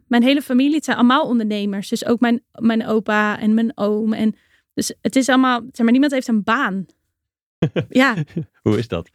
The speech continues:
Speaker 2: Ja. Wat grappig. Wat, eh, en, eh, heb je daar een verklaring voor gevonden? Waarom iedereen dat, z-, zit dat in het, eh, in het water of zo? Of is het, eh, waarom
Speaker 1: Aard van het beestje
Speaker 2: Ja.
Speaker 1: gewoon.
Speaker 2: <laughs>
Speaker 1: Ja.
Speaker 2: Wat grappig. En, en wat, hoe zag jou toen als kind, wat was jouw beeld van ondernemerschap dan precies?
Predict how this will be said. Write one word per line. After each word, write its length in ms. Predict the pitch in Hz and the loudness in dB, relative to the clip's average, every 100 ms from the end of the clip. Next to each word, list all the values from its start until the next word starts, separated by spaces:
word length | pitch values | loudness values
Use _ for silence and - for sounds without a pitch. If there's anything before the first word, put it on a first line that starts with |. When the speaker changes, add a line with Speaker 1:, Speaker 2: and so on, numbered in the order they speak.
| _ _ | _ _
Speaker 2:
Ja. 260 | - 98 - _ - _ _ - | -4 -4 -6 _ -20 _ _ -6
Wat 120 | 107 | -4
grappig. 280 | - 123 156 | -2 -4 -4
Wat, 200 | 120 113 | -6 -4
eh, 380 | 113 110 101 - | -4 -4 -6 -4
en, 180 | - | -4
eh, 60 | - | -4
heb 220 | - - | -14 -18
je 180 | - 117 _ _ _ - | -16 -18 _ _ _ -2
daar 120 | 127 | -2
een 60 | |
verklaring 420 | 120 143 156 170 - | -2 -4 -4 -4 -6
voor 160 | 196 | -10
gevonden? 340 | - - 190 202 | -8 -6 -4 -2
Waarom 240 | 131 127 | -2 -2
iedereen 300 | 139 131 127 | -2 -2 -2
dat, 160 | 117 110 | -4 -6
z-, 320 | - 127 - | -12 -12 -10
zit 200 | - 131 | -6 -6
dat 140 | 123 | -4
in 120 | 120 104 | -4 -4
het, 200 | 85 - | -4 -2
eh, 280 | 92 92 | -2 -2
in 80 | 92 | -4
het 100 | 92 | -4
water 340 | 90 139 180 175 | -2 -2 -4 -6
of 60 | |
zo? 200 | - 254 | -4 -2
Of 160 | 165 - | -4 -6
is 100 | 110 | -10
het, 160 | 110 | -4
eh, 60 | 110 | -2
waarom 200 | 101 98 | -2 -2
Speaker 1:
Aard 260 | 208 - - | -4 -4 -6
van 140 | 220 | -4
het 80 | 208 | -4
beestje 400 | 196 208 - 247 | -4 -6 -8 -8
Speaker 2:
Ja. 180 | - 214 | -2 0
Speaker 1:
gewoon. 140 | 202 - - | -2 -6 -8
Speaker 2:
<laughs> 420 | - - _ _ - | -6 -6 _ _ -6
Speaker 1:
Ja. 140 | 214 | -4
Speaker 2:
Wat 100 | 233 | -4
grappig. 360 | 220 - - _ _ _ _ - | -6 -8 -10 _ _ _ _ -4
En, 180 | 127 127 | -4 -2
en 320 | 131 139 - | -6 -8 -12
wat, 240 | 135 127 - | -8 -6 -4
hoe 180 | 127 135 | -4 -2
zag 180 | 143 | -2
jou 380 | - 127 120 - | -2 -2 -4 -10
toen 140 | - 120 | -6 -6
als 100 | - | -2
kind, 220 | 131 110 | -4 -2
wat 140 | 110 | -6
was 160 | 120 110 | -6 -2
jouw 140 | 117 | -2
beeld 480 | 104 113 110 - _ _ _ - | 0 -2 -2 -6 _ _ _ -8
van 180 | 104 101 | -6 -4
ondernemerschap 680 | 101 98 95 95 - 98 | -2 0 0 -2 -6 -8
dan 100 | - 101 | -6 -8
precies? 400 | - 214 - | -8 -8 -10